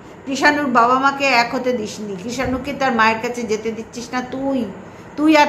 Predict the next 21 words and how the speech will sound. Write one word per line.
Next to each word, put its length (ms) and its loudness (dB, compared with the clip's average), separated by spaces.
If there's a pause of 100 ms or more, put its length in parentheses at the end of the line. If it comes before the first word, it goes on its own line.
তোর 160 4
এই 140 4
প্রেমিকা, 680 0
প্রেমিক। 480 -2 (520)
আজকার 420 4
ভাই 260 4
বললাম 380 4
না, 120 2
ভাই 200 2
বলতে 240 -2
ঘেন্না 280 -2
করছে। 480 -6 (1040)
যা 200 6
ইন্টু 280 0
কুলুকুলু 400 -4
সব 180 0 (180)
ভিডিও 280 0
দেখেছি, 520 -2 (380)
তাতে 260 4
কোনো 340 0
জায়গায় 440 2